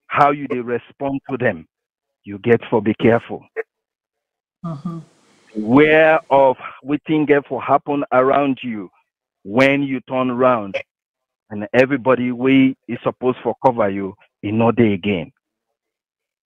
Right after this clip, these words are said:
Speaker 2: Mm.
Speaker 1: Because that dey reflect from wetin you been do, the ten way you been get the opportunity. You know,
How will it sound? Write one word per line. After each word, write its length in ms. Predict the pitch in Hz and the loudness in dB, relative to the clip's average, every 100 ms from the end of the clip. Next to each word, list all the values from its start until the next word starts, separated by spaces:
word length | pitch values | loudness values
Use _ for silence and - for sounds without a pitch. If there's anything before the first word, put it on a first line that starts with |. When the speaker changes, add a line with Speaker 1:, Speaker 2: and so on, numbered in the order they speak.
| _ 214 | _ 0
Speaker 2:
Mm. 160 | 180 | 2
Speaker 1:
Because 260 | 131 113 107 - - _ | 4 4 2 -6 -20 _
that 160 | 117 127 | 0 2
dey 120 | 120 | 2
reflect 540 | 107 107 - 117 117 - | 0 -2 2 2 2 -2
from 240 | 117 98 92 | -8 -8 -2
wetin 380 | 127 - 160 | -2 2 0
you 100 | 143 | 2
been 180 | 127 127 | 2 2
do, 240 | 123 127 82 _ _ | 2 0 -2 _ _
the 160 | 110 104 - | -8 -8 -2
ten 260 | 135 127 120 | 2 2 2
way 120 | 123 | 0
you 160 | 120 | 0
been 140 | 104 104 | -2 2
get 200 | 113 113 | 2 2
the 160 | 104 95 _ - | 0 -4 _ -10
opportunity. 800 | - - - 135 120 110 87 - _ _ _ _ _ _ _ _ _ _ _ _ _ _ _ _ _ _ _ - | -8 -8 -6 -4 -2 -2 -8 -10 _ _ _ _ _ _ _ _ _ _ _ _ _ _ _ _ _ _ _ -2
You 140 | 110 | 4
know, 260 | 110 117 | 6 6